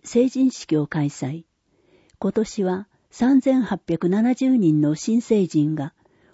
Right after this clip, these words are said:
大人への一歩を踏み出しました。式では市長からの励ましの言葉や新成人代表からの誓いの言葉に加え、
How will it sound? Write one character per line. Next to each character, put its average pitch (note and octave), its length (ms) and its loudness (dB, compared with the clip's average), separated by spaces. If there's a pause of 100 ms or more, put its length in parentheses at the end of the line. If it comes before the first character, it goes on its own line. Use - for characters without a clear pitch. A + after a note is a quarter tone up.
(120)
大 F#3 100 0
人 A#3+ 120 -2 (160)
へ A#3+ 120 0
の D#3+ 160 2
一 A#3 140 -4
歩 D#3 260 -4
を D3 60 0
踏 F3+ 140 -4
み E3+ 100 0
出 E3+ 100 -2
し - 160 -6
ま D3+ 140 0
し - 160 -16
た。 - 120 -18 (1000)
式 - 320 -6
で E3+ 160 -2
は D3+ 220 -2 (300)
市 - 120 -10
長 C#4 260 0
か F#3 160 -6
ら D#3+ 140 -2
の D3+ 80 2
励 F#3+ 300 -2
ま A3 100 -2
し G3+ 140 -4
の G3 100 -2
言 F#3 240 -4
葉 E3 140 -2
や C#3 180 -6 (320)
新 C4 300 2
成 C4 260 0
人 E3 300 0
代 G3+ 260 -2
表 G3 180 0
か G3 140 -4
ら E3+ 160 0
の D#3+ 240 2
誓 A#3+ 360 -2
い - 20 2
の A3+ 140 0
言 A#3 260 -2
葉 A3+ 80 0
に D#3+ 120 2
加 C#3+ 280 -2
え、 C3+ 160 -10